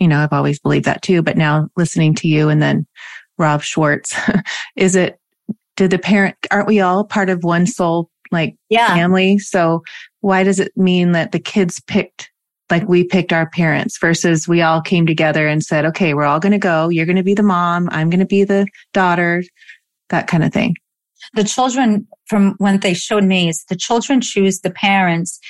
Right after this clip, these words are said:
Speaker 2: so they can help go into the doors of their destiny. So my mother, like I mentioned before, that I always felt that maybe 'cause we were close in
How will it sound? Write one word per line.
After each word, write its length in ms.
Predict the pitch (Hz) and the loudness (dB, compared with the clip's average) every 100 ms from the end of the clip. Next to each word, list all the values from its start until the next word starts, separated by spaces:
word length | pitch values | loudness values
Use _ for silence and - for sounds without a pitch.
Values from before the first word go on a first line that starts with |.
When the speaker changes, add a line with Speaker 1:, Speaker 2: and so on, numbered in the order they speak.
| - - | -20 -8
Speaker 2:
so 220 | - 190 | 0 2
they 240 | 170 202 208 | 4 2 0
can 300 | 214 185 175 | 0 -2 -2
help 460 | - - 190 175 175 _ _ 202 | -6 -2 0 0 -4 _ _ -2
go 280 | 202 185 185 | 0 0 0
into 400 | 196 185 180 175 | 0 0 -2 -2
the 100 | 175 | -2
doors 380 | 170 175 175 160 | 0 0 0 0
of 220 | 175 156 | -4 -2
their 160 | 170 160 | -2 0
destiny. 640 | 165 156 - 170 139 196 - _ _ _ - | 0 -2 -4 -4 -4 -8 -14 _ _ _ -10
So 480 | - 202 180 175 - _ _ _ _ | -2 2 2 0 -4 _ _ _ _
my 260 | 208 208 220 | 0 2 4
mother, 400 | 220 226 214 208 | 4 2 2 2
like 160 | 190 196 | 0 0
I 80 | 190 | 0
mentioned 540 | 185 190 - 180 175 | 0 0 -2 -4 -2
before, 640 | 190 180 226 202 170 196 - | -4 -2 0 2 2 -2 -4
that 280 | 196 180 175 _ _ - | -2 0 -2 _ _ -2
I 160 | 196 | 0
always 340 | 202 202 190 - | 2 0 -2 -6
felt 400 | - 190 190 - - | -2 0 -2 -6 -8
that 380 | 196 190 180 180 _ _ - | -4 0 0 -2 _ _ -6
maybe 300 | 208 240 - | -4 -2 -4
'cause 180 | 240 | -2
we 80 | 202 | 0
were 140 | 202 190 | 0 -2
close 400 | - 202 196 196 | -2 0 0 0
in 140 | 180 | -2